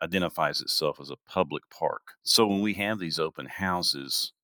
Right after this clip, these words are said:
we always have a couple of units open, or at least one unit, where people can get their hands dirty and practice archaeology with us. So they'll, you know, we don't just turn everybody loose with shovels. We make sure we got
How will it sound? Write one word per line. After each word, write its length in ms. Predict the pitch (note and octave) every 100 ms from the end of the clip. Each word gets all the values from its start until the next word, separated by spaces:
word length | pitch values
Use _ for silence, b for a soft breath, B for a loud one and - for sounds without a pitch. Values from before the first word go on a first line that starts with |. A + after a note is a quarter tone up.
| _ -
we 160 | F2 -
always 420 | G2 G#2 F2+ -
have 220 | E2 D#2
a 40 |
couple 320 | D2+ F#2 - D2
of 120 | D2
units 400 | E2+ E2+ - -
open, 320 | D2 - C2+
or 40 |
at 80 | C2+
least 280 | F2 E2 -
one 240 | E2 E2
unit, 400 | D2+ D2+ D2+ - - _ _ _ _ -
where 120 | F#2
people 300 | - G#2+ G2+
can 140 | D#2+ E2+
get 140 | F#2
their 100 | D#2+
hands 340 | F2 F#2 F2+
dirty 320 | - D#2+ D2+ D2+
and 140 | C2
practice 400 | F2 D#2 D#2 -
archaeology 560 | C#2 C2+ D#2 E2+ D#2 C2+
with 180 | C#2
us. 140 | C2 C2+
So 160 | -
they'll, 240 | D2+ D#2 - -
you 100 | C#2+
know, 60 |
we 80 | C#2+
don't 180 | F#2 D#2
just 140 | F2+
turn 160 | - G2+
everybody 240 | G2+ G2+
loose 280 | G2 G2+ -
with 120 | F#2
shovels. 520 | - - D#2+ D#2+ F2+ -
We 60 | D2+
make 180 | E2
sure 160 | D#2 E2
we 80 | E2+
got 200 | D#2+